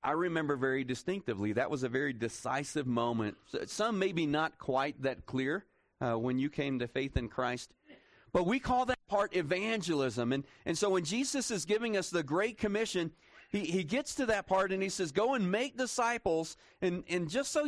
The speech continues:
you know, in, in that whole passage that I just read, there's one command. You, you may have heard this preached before, and, and I don't want to step on anybody's toes, but, but I will. There's one command in there, and it's not go.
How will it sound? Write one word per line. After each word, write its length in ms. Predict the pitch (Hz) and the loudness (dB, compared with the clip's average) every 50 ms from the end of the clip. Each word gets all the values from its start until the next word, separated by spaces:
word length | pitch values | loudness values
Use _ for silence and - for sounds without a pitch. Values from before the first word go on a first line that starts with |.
| - - | -2 -4
you 80 | 185 | -4
know, 380 | 156 147 165 170 180 175 160 156 | -2 -2 0 0 2 2 0 0
in, 240 | - 160 170 175 - | 0 -2 -4 -4 -4
in 160 | - 170 180 | -4 -4 -2
that 160 | 180 170 160 | -2 -4 -4
whole 240 | - 160 202 226 240 | -2 0 0 0 0
passage 480 | - 170 165 170 170 170 - - 156 - _ | -2 -2 -2 -2 -2 -2 -2 -4 -4 -4 _
that 100 | 151 147 | -2 0
I 80 | 147 147 | 0 0
just 240 | 143 151 143 - - | 0 -2 -4 -2 -2
read, 220 | 151 147 139 135 | -2 -2 0 0
there's 200 | 143 135 127 107 | -2 -2 -2 -2
one 440 | 117 117 127 160 185 208 226 233 220 | -2 -2 0 0 0 0 0 -2 -4
command. 680 | - - 175 156 143 127 117 110 104 101 101 107 - - _ _ _ _ _ _ _ _ _ - | -4 -4 -2 -2 -2 -2 -2 -2 -2 -4 -4 -6 -8 -12 _ _ _ _ _ _ _ _ _ -8
You, 100 | 139 165 | -6 -4
you 160 | 143 151 151 | -2 -2 0
may 120 | 160 170 | 0 0
have 120 | 170 156 139 | -2 -2 0
heard 160 | 160 170 165 | -2 -2 -2
this 180 | 156 151 - - | -2 -4 -4 -6
preached 360 | - - 165 170 - - - | -6 -4 -4 -4 -6 -6 -4
before, 460 | 147 135 - 147 143 143 139 139 135 | -4 -2 0 0 2 2 2 2 2
and, 140 | 127 120 113 - _ - - _ _ _ _ _ _ - | 0 -2 -4 -6 _ -20 -20 _ _ _ _ _ _ -4
and 300 | 131 127 120 117 120 - - _ _ _ _ _ _ _ _ _ - - - - | -2 0 0 0 -2 -4 -8 _ _ _ _ _ _ _ _ _ -20 -20 -12 -10
I 80 | - - | -8 -6
don't 100 | - 143 | -4 -2
want 140 | 143 139 | -2 -2
to 40 | 131 | -2
step 240 | - - 147 143 - | -2 0 -2 0 0
on 120 | 139 135 | 0 0
anybody's 480 | 139 139 139 139 127 135 131 131 123 - | 0 0 0 0 0 0 -2 -2 -4 -4
toes, 340 | - 139 135 131 127 120 - | -2 0 0 0 -2 -4 -4
but, 180 | - 123 117 - _ _ - | -4 -4 -4 -4 _ _ -4
but 140 | - 123 | -2 -2
I 60 | 120 117 | 0 0
will. 400 | 120 151 170 143 123 127 131 - _ _ _ _ _ _ _ _ _ _ _ _ _ _ _ _ _ _ _ _ _ _ _ _ _ _ _ _ _ _ _ _ _ _ _ _ _ _ _ _ _ _ _ _ - | 2 2 2 4 2 0 -2 -4 _ _ _ _ _ _ _ _ _ _ _ _ _ _ _ _ _ _ _ _ _ _ _ _ _ _ _ _ _ _ _ _ _ _ _ _ _ _ _ _ _ _ _ _ 0
There's 240 | 139 165 151 135 - | 0 2 2 0 0
one 380 | 127 127 156 180 220 247 262 | 0 2 2 2 2 2 0
command 500 | 247 - 208 185 185 180 185 180 180 170 | -2 -2 -2 0 0 0 0 0 0 0
in 140 | 175 175 170 | 0 0 0
there, 240 | 139 127 123 123 127 | 0 2 2 0 0
and 160 | - 135 139 | 0 0 -2
it's 180 | 135 - - 135 | -2 -2 -2 -2
not 380 | 139 147 175 190 - - 127 | -2 0 -2 -4 -6 -6 -2
go. 540 | 117 147 165 175 151 127 107 92 78 - - | 0 2 2 2 2 0 0 -2 -4 -8 -12